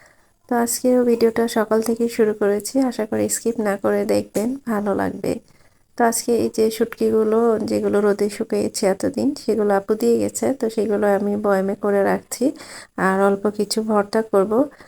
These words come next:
তো আসলে গত ব্লগেই তো বলেছিলাম যে আমার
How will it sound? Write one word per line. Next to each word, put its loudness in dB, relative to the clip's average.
তো 6
আসলে 4
গত 6
ব্লগেই 6
তো 2
বলেছিলাম 2
যে 0
আমার 0